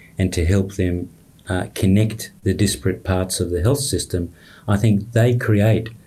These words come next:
significant opportunities when we think about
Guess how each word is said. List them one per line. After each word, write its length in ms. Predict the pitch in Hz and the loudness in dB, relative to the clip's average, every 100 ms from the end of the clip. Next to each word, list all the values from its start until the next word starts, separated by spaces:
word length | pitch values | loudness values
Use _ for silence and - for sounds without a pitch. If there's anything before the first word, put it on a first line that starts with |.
| _ _ | _ _
significant 540 | - 101 117 113 101 | -2 2 4 4 2
opportunities 840 | 95 110 101 110 101 98 85 82 | 2 -2 -2 2 4 2 0 -2
when 140 | 92 90 | -2 -2
we 100 | 87 | -2
think 280 | - 95 92 | 0 0 0
about 400 | 90 90 90 | -2 -2 -4